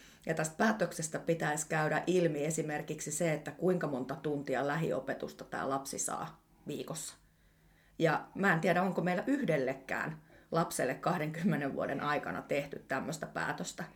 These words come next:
Ja, ja hyvin vähän on myöskin niitä kertoja, että me ihan oikeasti saatais sitä opetusta. Vaan itse asiassa koulut, ö, sysää sen opettamisen meille sinne laitoksen henkilökunnalle,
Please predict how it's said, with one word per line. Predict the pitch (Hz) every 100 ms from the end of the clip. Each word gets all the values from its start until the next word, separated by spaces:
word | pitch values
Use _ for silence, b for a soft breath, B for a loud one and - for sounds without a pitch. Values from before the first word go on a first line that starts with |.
| B B B B B B
Ja, | 165 165 135
ja | 165 165 156 - - - - - 160
hyvin | 220 233 190
vähän | 160 175 170 147
on | 160
myöskin | 160 160 151 156
niitä | 160 160
kertoja, | - 147 147 143 107 - - - -
että | 139 - 151
me | 156
ihan | 160 151
oikeasti | 156 151 156 -
saatais | 160 - 285 - - -
sitä | - -
opetusta. | - - - - - - - _ b b b b b b b _
Vaan | 170 175 170
itse | 214 220
asiassa | 202 185 175 -
koulut, | - 208 196 175 -
ö, | 151 156 160 160
sysää | 190 180 160 156
sen | 160 156 156 156 156 B B B -
opettamisen | 185 185 170 - 139 147 - 147 147 -
meille | 175 180 156
sinne | 156 160 180
laitoksen | 226 214 156 - 110
henkilökunnalle, | - 143 - 107 - - 120 110 135